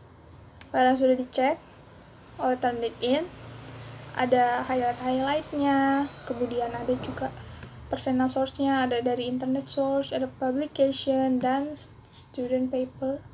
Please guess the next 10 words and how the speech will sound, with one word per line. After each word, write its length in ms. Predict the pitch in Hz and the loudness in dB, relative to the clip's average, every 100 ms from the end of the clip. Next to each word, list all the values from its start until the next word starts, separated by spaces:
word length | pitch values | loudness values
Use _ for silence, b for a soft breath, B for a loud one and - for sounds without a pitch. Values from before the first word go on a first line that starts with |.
| - - - - - - - - - - - b b b b - - - - - - - | -20 -20 -20 -20 -20 -20 -14 -10 -10 -14 -20 b b b b -20 -20 -20 -20 -20 -2 4
Dan 240 | 277 277 | 6 6
ini 320 | 277 277 285 | 4 2 2
adalah 240 | 277 269 269 | 2 2 2
persenan-persenannya. 1400 | 262 254 247 247 254 - - 247 240 240 247 269 320 B B B B - - - B B B B B - 277 | 2 2 2 -2 -4 -8 -8 -6 -6 -4 0 0 0 B B B B -20 -20 -20 B B B B B -4 2
Jadi 160 | 269 | 2
kita 240 | 277 285 277 | 2 0 2
balik 480 | 262 254 254 285 - - - | 4 4 2 0 -6 -10 0
ke 320 | 254 240 - - | 2 2 0 -4
classroom 800 | 262 247 254 - - 262 269 311 | -2 -2 -2 -12 -4 2 2 2
untuk 240 | 285 262 | 0 -2